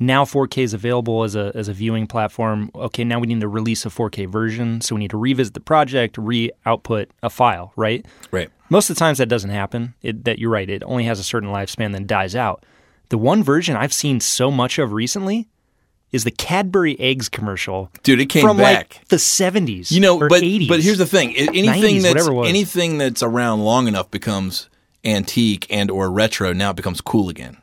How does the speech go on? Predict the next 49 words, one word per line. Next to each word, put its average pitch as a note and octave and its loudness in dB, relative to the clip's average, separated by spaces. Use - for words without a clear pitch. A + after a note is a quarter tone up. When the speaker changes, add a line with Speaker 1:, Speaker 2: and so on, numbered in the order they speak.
Speaker 1:
I - -2
know, A3 4
but C#3 0
it's C3+ -2
just - 0
funny D#3+ 0
that G#2 -4
if, - 0
okay, D3 2
if D3+ -2
they F#3 -2
had F#3 2
the F3 2
technology, B2+ -2
say D#3 0
they D3 0
shot C3 0
that B2+ 0
today G2 -6
in A#2 -2
Speaker 2:
Yeah. F#2+ -4
Speaker 1:
eight D3+ 2
K C3+ 0
on C3 0
a A2 0
weapon, F#2+ -4
and A#2 0
they A2 0
released C3 -2
it B2 0
at G#2 -4
two D3+ 0
K F#2 -8
or A2 -2
four C3 0
K G2+ -6
for G2+ -6
current B2+ 0
viewing, G2 -8
when B2+ 0
eight D#3 0
K D#3+ 0
T D3 -2
Vs C3 0
came B2 -4
out A2 -2
down A2+ 0
the A2+ 0
line, G#2+ -4